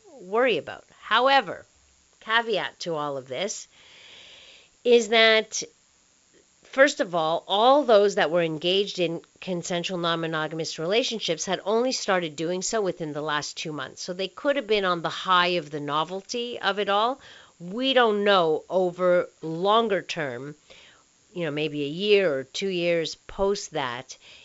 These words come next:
if that novelty wears off. The other problem was they only surveyed one partner in each relationship. So, um, that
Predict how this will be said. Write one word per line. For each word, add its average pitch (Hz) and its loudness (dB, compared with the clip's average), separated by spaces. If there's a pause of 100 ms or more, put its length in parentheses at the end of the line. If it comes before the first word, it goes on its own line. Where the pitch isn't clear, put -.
(120)
if 180 -4
that 156 0
novelty 151 -6
wears 139 -4
off. 135 -6 (500)
The 170 -6
other 277 2
problem 143 -6
was 156 -4
they 180 2
only 285 -2
surveyed 190 0
one 208 2
partner 175 0
in 151 -6
each 156 -8
relationship. 147 -6 (560)
So, 151 0
um, 143 -8 (920)
that 214 4